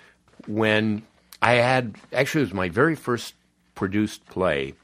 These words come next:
It's called A or B, and it was at the Falcon Theater,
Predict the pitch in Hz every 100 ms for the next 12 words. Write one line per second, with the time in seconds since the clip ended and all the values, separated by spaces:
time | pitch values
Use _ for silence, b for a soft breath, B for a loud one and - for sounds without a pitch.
0 | b b b b b _ - 101 95 -
1 | 104 117 98 95 95 92 90 90 92 -
2 | 87 87 - 92 87 - 90 104 107 90
3 | - 92 85 85